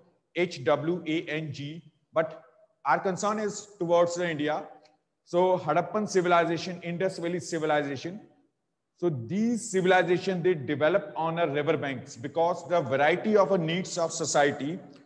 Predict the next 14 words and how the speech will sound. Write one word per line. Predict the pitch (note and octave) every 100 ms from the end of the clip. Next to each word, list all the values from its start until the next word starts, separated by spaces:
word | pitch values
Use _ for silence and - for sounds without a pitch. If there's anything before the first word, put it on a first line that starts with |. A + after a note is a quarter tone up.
| _ _ _
the | D3
needs | D#3 E3 G3+ G#3+ - -
of | D#3 E3
society, | - D3 D#3+ D#3 - D3 E3+ - _ B2
they | E3+ F#3+ D3+
accomplished | D3 E3+ E3+ - A#3+ B3 -
through | G#3 G3
the, | E3 D#3+ E3 - - - _ _ _ _
such | - - G#3 G3+ E3+
needs | F3 F3+ G3 F#3 -
were | D#3 E3 F#3
accomplished | D#3 D3+ F3+ F3+ G#3 A#3 - -
to | G3+ E3
the | D#3+ D3+ F3